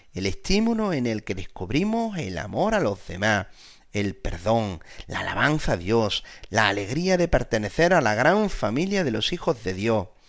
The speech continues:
En definitiva, el espacio en el que encontramos, en el que damos los primeros pasos de la fe. Por ello, queridos padres, vuestra tarea educativa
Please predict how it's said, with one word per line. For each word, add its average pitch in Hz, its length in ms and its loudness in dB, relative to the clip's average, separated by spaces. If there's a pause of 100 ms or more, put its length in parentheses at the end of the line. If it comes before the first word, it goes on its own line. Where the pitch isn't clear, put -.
(460)
En 117 160 -2
definitiva, 135 800 0 (360)
el 113 180 0
espacio 151 760 -2 (320)
en 113 180 -2
el 90 220 -4
que 87 300 -6
encontramos, 95 1200 -2 (360)
en 113 180 -2
el 95 260 -4
que 85 200 -10
damos 139 600 2 (240)
los 110 240 -4
primeros 123 640 0 (580)
pasos 98 560 2
de 87 100 -8
la 85 100 -8
fe. - 260 -12 (1200)
Por 180 140 4
ello, 240 200 2
queridos 160 340 2
padres, 135 440 4
vuestra 104 340 0
tarea 123 300 2
educativa 131 800 2